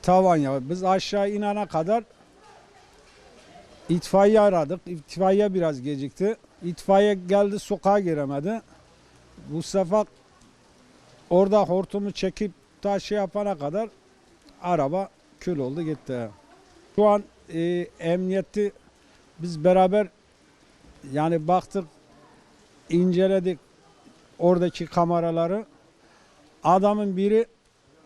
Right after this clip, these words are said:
sokağa üç dört kere girip çıkıyor.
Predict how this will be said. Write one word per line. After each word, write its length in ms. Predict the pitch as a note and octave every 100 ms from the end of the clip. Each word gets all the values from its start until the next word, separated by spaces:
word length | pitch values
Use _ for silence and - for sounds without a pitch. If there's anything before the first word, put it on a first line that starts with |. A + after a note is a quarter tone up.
| _ -
sokağa 640 | - - G#3 G3 G3+ G#3 _ _ _ G#3+
üç 260 | G#3 -
dört 220 | G3+ A3
kere 280 | - F#3+ G3
girip 460 | E3+ D#3 G3 G#3 -
çıkıyor. 440 | G3 - G#3 G3+